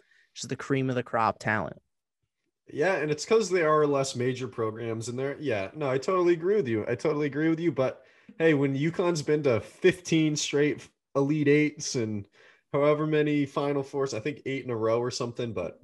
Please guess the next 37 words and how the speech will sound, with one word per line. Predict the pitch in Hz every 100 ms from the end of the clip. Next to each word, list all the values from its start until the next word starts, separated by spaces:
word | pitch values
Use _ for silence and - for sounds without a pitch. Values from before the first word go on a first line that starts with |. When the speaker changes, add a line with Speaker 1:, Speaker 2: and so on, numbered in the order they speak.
| -
Speaker 2:
it, | 151 160
it, | 165
it | 147 175
is | 175
incredible | 147 - 127 113 110
to | 117
watch, | 104 104 - - 120 -
watch | 117 110 -
what | 107
some | -
of | 107
these | 101 101
teams | 104 101
do, | 95 95
especially | - 110 -
with | 98
the | 95
recruiting. | 92 - 101 101
And | 104
then, | 101
Pat, | 120 139
our | 135
last | 131 151 143
headline, | 160 147 156 151 151 - - _
just | - 240 - -
the | 185
women's | 170 170 156
championship. | - 139 135 139 - 147 135
We | 165
just | 156 -
wanna | 156 143
shout | - 135 131
out | 135 127 - -
Stanford. | - 143 135 135 - 131 135 -
They | 120 139 120
ended | 139 135 135
up, | 131 -